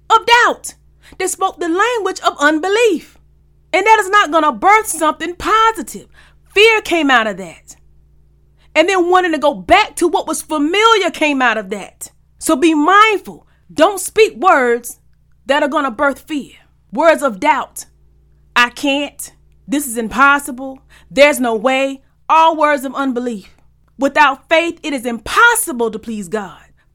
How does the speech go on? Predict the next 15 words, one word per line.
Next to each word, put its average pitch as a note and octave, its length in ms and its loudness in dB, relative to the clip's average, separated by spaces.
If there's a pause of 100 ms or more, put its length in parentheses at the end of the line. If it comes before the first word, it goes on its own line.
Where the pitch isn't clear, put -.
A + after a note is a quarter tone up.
Faith A4 260 0
is D4 140 -6
a C#4+ 60 -4
requirement. D4 880 -6 (260)
So D4 360 0
it D#4 120 -4
is C#4 240 -6 (300)
unhealthy E4+ 960 -2 (360)
and C#4 180 -2
unwise D#4+ 960 0 (220)
to D#4 120 -4
speak F#4 380 0
words C4 580 0 (100)
of C#4+ 180 -8
unbelief, C4+ 680 -8